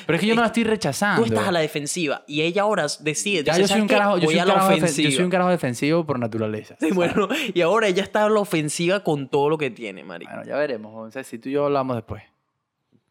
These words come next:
Speaker 2: Sí, yo estoy emocionado por ver qué pasa cuando hablen.
Speaker 1: Ay, marico, pero no te metes tú en ese peo y terminas esa vaina y ya.
Speaker 2: Yo, yo qué tiene que ver, Nelson no tiene nada que ver aquí.
Speaker 1: Allí te dice,
Speaker 2: Nelson
Speaker 1: yo te
Speaker 2: está
Speaker 1: lo
Speaker 2: de
Speaker 1: digo,
Speaker 2: intermediario.
Speaker 1: ahí te dijo que ya, ya, ya quería y, y le salió mal la vaina. O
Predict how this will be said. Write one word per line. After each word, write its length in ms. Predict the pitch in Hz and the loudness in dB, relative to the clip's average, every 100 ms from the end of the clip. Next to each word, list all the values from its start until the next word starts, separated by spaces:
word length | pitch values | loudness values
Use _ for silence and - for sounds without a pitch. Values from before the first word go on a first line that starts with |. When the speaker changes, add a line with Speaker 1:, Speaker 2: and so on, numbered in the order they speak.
| _ | _
Speaker 2:
Sí, 220 | - - 202 | -18 -12 -10
yo 80 | |
estoy 220 | 113 - 147 | -10 -10 -10
emocionado 440 | 151 135 104 107 | -10 -8 -8 -6
por 160 | 123 113 | -6 -6
ver 120 | 110 | -8
qué 100 | 110 | -8
pasa 220 | 117 120 | -8 -8
cuando 260 | 120 117 92 | -8 -8 -8
hablen. 300 | 92 85 - 147 - - | -8 -12 -18 -20 -20 -18
Speaker 1:
Ay, 100 | 113 | -12
marico, 300 | 104 135 120 | -8 -6 -6
pero 140 | 113 | -6
no 120 | 123 165 | -6 -6
te 80 | |
metes 240 | 190 196 190 | -6 -6 -6
tú 80 | 185 | -4
en 60 | |
ese 160 | 185 180 | -2 -2
peo 240 | 185 175 | 0 2
y 60 | 170 | 0
terminas 360 | 147 139 151 | -2 -2 -2
esa 180 | 165 165 | -2 -2
vaina 180 | 156 156 | -2 -2
y 20 | |
ya. 460 | 147 139 135 135 131 - - | 0 0 0 -2 -6 -16 -6
Speaker 2:
Yo, 260 | 143 160 - | 0 0 -2
yo 180 | 127 123 | -4 -4
qué 80 | |
tiene 200 | 160 175 | -2 -2
que 80 | 170 | 0
ver, 260 | 202 262 277 | 0 -2 -4
Nelson 340 | 302 254 370 | -4 -2 -2
no 60 | 330 | -2
tiene 140 | 370 330 | 0 0
nada 100 | 302 | 0
que 80 | - | 0
ver 180 | 185 | 0
aquí. 80 | 185 | 0
Speaker 1:
Allí 200 | 143 180 | -2 -2
te 140 | 190 277 | -2 0
dice, 320 | 262 220 160 | 2 2 4
Speaker 2:
Nelson 180 | 202 392 | 4 4
Speaker 1:
yo 40 | |
te 40 | 311 | 4
Speaker 2:
está 80 | 220 | 4
Speaker 1:
lo 60 | |
Speaker 2:
de 60 | 190 | 4
Speaker 1:
digo, 80 | 220 | 2
Speaker 2:
intermediario. 680 | 247 202 160 147 147 131 170 | 2 0 0 0 0 -2 -4
Speaker 1:
ahí 40 | |
te 160 | 185 226 | -2 0
dijo 260 | 233 208 | 0 0
que 100 | 185 156 | 0 0
ya, 240 | 160 156 | 0 0
ya, 260 | 151 156 160 | 0 -2 0
ya 240 | 170 165 | -2 -2
quería 420 | 156 131 120 110 | -2 0 0 -2
y, 540 | 117 123 120 139 135 135 | -4 -8 -10 -10 -10 -12
y 60 | |
le 140 | 135 139 | -10 -6
salió 260 | 139 139 | -4 -4
mal 180 | 156 165 | -2 -2
la 100 | 170 | 0
vaina. 340 | 180 175 170 | 0 -2 -4
O 60 | - | -8